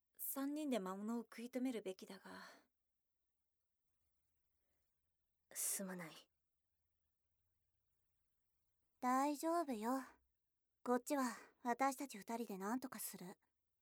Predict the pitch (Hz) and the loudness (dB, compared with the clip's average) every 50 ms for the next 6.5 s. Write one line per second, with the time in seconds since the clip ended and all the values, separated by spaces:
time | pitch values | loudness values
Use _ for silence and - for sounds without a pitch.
0 | _ _ _ _ _ _ _ _ _ _ _ _ _ _ _ _ _ _ _ _ | _ _ _ _ _ _ _ _ _ _ _ _ _ _ _ _ _ _ _ _
1 | _ _ _ _ _ _ _ _ _ _ _ _ _ - - - - 220 220 233 | _ _ _ _ _ _ _ _ _ _ _ _ _ -12 -2 4 6 8 10 10
2 | 240 240 247 254 262 - - - _ _ _ _ _ _ _ _ _ _ - 233 | 10 10 8 6 4 2 -10 -20 _ _ _ _ _ _ _ _ _ _ 8 10
3 | 247 247 269 247 220 202 190 180 180 175 180 180 190 208 226 247 254 - 254 262 | 10 12 12 10 8 8 4 2 0 0 0 0 0 2 2 2 2 2 2 2
4 | 262 262 - - - 262 254 - 277 247 240 214 - 185 226 277 285 - - _ | 2 2 -2 -4 -2 -2 -4 -2 0 0 0 0 -2 -2 -4 -4 -4 -6 -12 _
5 | _ _ _ _ _ _ _ _ _ _ _ _ _ _ _ _ _ _ _ _ | _ _ _ _ _ _ _ _ _ _ _ _ _ _ _ _ _ _ _ _
6 | _ _ _ - - - - - 277 269 | _ _ _ -4 2 4 6 8 8 6